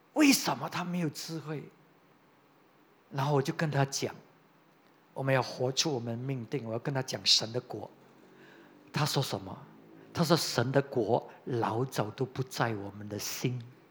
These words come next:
他知道神的国，我相信以前他很否认，哎，神的国，可是神的国好像被遗忘掉了。记得吗？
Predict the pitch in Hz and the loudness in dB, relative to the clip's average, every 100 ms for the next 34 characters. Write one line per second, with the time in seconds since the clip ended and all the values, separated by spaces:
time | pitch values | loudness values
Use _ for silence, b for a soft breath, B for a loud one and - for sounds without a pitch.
0 | - - - - - - - - - - | -20 -20 -20 -20 -20 -20 -20 -20 -20 -20
1 | _ _ _ _ - _ _ _ - - | _ _ _ _ -20 _ _ _ -20 -20
2 | - _ _ - _ _ _ _ _ - | -20 _ _ -20 _ _ _ _ _ -2
3 | - 339 - 330 320 226 185 214 208 165 | 6 6 6 8 8 8 4 4 2 4
4 | 131 - - - - _ _ _ - 208 | 2 0 -18 -20 -20 _ _ _ 0 6
5 | 302 285 285 247 185 240 240 262 240 190 | 6 8 6 8 8 10 10 8 6 2
6 | 131 170 196 - 220 - 165 190 - 135 | 6 8 6 6 2 2 2 0 -2 -4
7 | - B B B 147 151 160 B B - | -4 B B B -6 -2 -4 B B 0
8 | 131 139 139 120 - - 113 - 131 117 | 2 2 2 2 2 2 -2 0 -2 0
9 | 131 220 123 107 117 113 113 - 104 - | -2 -2 -8 -2 0 0 -2 -4 -4 -6
10 | - - _ _ _ _ _ _ _ _ | -16 -20 _ _ _ _ _ _ _ _
11 | _ _ _ _ _ - 165 143 135 131 | _ _ _ _ _ 0 4 6 6 4